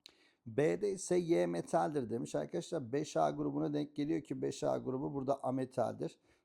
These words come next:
Zaten Y'nin kendisi de burada arkadaşlar azota denk geliyordur. Yani bir ametaldir. Bu öncülümüz de yanlış.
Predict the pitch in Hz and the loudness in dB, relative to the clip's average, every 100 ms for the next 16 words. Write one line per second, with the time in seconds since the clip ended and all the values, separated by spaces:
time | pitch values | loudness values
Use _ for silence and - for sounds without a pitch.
0 | - 123 139 139 139 131 139 139 143 143 | -6 0 0 0 -2 0 0 0 -2 0
1 | 131 131 127 139 131 127 123 123 117 135 | -2 -2 -6 -4 -2 -2 0 0 0 -6
2 | 131 - 135 127 - 135 123 120 - 110 | -4 -2 -2 -2 -2 -2 -2 -6 -6 -4
3 | 120 135 175 135 127 131 160 127 131 127 | -4 -4 -2 -2 -2 -2 -4 -2 -4 -4
4 | 123 110 131 160 143 123 117 113 117 104 | -4 -6 -6 -2 0 0 -2 -2 -2 -4
5 | 104 123 156 156 - | -4 -2 -4 -4 -12